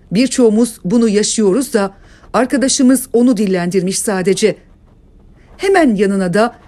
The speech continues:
"Yazıklar olsun biz Müslümanlara" ifadesini koymuş. Aslında bir süredir Erdoğan'ın eğili seslenişlerinin yerini alan,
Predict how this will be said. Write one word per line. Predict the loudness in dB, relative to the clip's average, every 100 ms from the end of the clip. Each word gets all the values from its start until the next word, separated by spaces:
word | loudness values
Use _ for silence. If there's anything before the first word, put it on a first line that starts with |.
| -18 -2
"Yazıklar | 0 0 0 0 2
olsun | 2 0 -2 -2 -2
biz | -2
Müslümanlara" | -2 -4 -2 0 0 0 0 -2 -4
ifadesini | -4 -2 0 -2 -2 -4
koymuş. | -2 -2 0 -2 -8 -14 -20 -20 -20 -20 -10 -2
Aslında | 0 2 4 4 0 -6 -12
bir | -2 2 2
süredir | 0 -2 0 -2 0
Erdoğan'ın | 0 0 -2 -2 0 0 -2 -10 -6 0
eğili | 2 2 -2
seslenişlerinin | -2 -4 -2 -2 -2 -2 0 2 0 0
yerini | -2 0 0
alan, | 0 -2 -2 -4